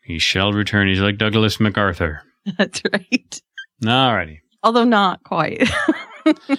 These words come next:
Speaker 1: Yeah,
Speaker 2: A little,
Speaker 1: just like
Speaker 2: a little
Speaker 1: Douglas
Speaker 2: wimpier.
Speaker 1: MacArthar, except not. Okay.
Speaker 2: Except not, yeah.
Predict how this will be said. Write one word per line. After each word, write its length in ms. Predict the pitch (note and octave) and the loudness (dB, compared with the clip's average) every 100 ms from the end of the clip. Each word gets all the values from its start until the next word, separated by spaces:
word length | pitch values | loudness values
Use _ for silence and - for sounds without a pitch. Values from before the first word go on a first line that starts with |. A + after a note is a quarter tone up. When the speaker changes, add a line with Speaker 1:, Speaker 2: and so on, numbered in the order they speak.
| - - - - | -6 -20 -14 -4
Speaker 1:
Yeah, 280 | - G3 G#3+ | 0 0 -2
Speaker 2:
A 20 | |
little, 180 | A#3 A3 | -6 -4
Speaker 1:
just 260 | G#3+ G#3+ | -4 0
like 140 | B3 A#3+ | 0 2
Speaker 2:
a 20 | |
little 160 | A3 | 2
Speaker 1:
Douglas 200 | G3+ G#3 | 4 2
Speaker 2:
wimpier. 20 | G3+ | 4
Speaker 1:
MacArthar, 600 | F3+ F3+ F3 D3+ E3+ E3 | 2 2 2 2 2 4
except 480 | D#3 C#3 - C3+ - | 2 0 0 0 0
not. 320 | F2+ D2 - | -4 -4 -8
Okay. 280 | A#2 D3+ - | -6 -4 -2
Speaker 2:
Except 300 | F#2+ - F#3 | -2 -2 -2
not, 180 | E3 C#3+ | -2 -4
yeah. 140 | - | -6